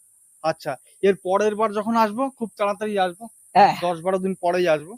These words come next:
Speaker 2: হ্যাঁ, হ্যাঁ, হ্যাঁ।
Speaker 1: তো আপনার জন্য জামা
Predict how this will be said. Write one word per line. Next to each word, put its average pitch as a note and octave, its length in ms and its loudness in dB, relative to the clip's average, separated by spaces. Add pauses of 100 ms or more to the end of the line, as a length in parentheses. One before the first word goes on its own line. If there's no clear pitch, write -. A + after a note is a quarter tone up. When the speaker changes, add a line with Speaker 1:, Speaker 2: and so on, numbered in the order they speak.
Speaker 2:
হ্যাঁ, A#3+ 260 6
হ্যাঁ, G3+ 260 0
হ্যাঁ। - 220 2 (180)
Speaker 1:
তো E3+ 100 -2 (220)
আপনার F#3+ 360 0
জন্য G#3+ 260 -4 (1120)
জামা F3+ 480 0